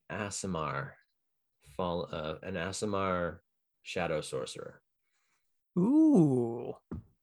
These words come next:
Speaker 1: With this, and I'm gonna put the plus one, I'm gonna use the, the Tasha's rules as always, the plus one to, um, to, uh, charisma for the sorcerer part. Um,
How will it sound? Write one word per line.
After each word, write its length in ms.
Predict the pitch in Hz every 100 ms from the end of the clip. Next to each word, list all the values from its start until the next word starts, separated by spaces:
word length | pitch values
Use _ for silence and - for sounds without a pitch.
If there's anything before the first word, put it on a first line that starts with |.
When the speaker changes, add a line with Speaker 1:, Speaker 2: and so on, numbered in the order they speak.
| -
Speaker 1:
With 120 | - _ -
this, 360 | - - - -
and 120 | 95 92
I'm 120 | 98
gonna 200 | 92 92 -
put 280 | 113 98 - - _ _ _ _ -
the 260 | 104 90 - -
plus 280 | - 113 -
one, 260 | 120 110 101
I'm 80 |
gonna 220 | 107 101 98
use 240 | 101 98 95
the, 380 | 95 92 90 73
the 220 | 90 85 -
Tasha's 340 | - 95 117 104
rules 260 | 104 104
as 120 | 110 101
always, 420 | 85 87 87 - _ - - - -
the 60 | -
plus 280 | 120 113 131
one 160 | 123
to, 480 | 127 120 113 110 107 -
um, 420 | 98 95 95 95 _ _ _ _ - - -
to, 460 | 107 101 95 95 90
uh, 260 | 92 95 92 _ -
charisma 400 | 107 87 90 85 _ _ -
for 80 | 95
the 60 |
sorcerer 540 | - 92 76 76 73 -
part. 300 | 85 - - _ _ _ _ _ _ _ -
Um, 500 | 98 87 80 78